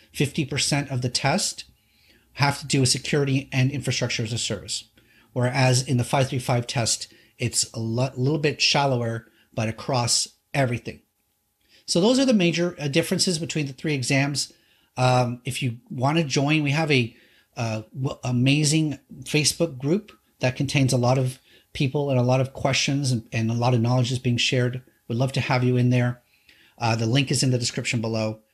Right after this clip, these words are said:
Otherwise, I hope this helps you decide which of the following tests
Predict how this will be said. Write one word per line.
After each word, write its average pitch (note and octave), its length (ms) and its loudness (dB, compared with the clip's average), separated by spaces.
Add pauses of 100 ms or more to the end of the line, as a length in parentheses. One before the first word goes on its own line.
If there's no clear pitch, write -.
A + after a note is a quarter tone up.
(280)
Otherwise, D3+ 640 4
I C#3 60 0
hope F3 160 0
this - 180 0
helps C3+ 280 -2
you D#3+ 80 0
decide C3+ 600 0 (260)
which D#3 260 0
of E3+ 120 -2
the D3+ 80 -2
following C#3 580 0
tests - 540 -2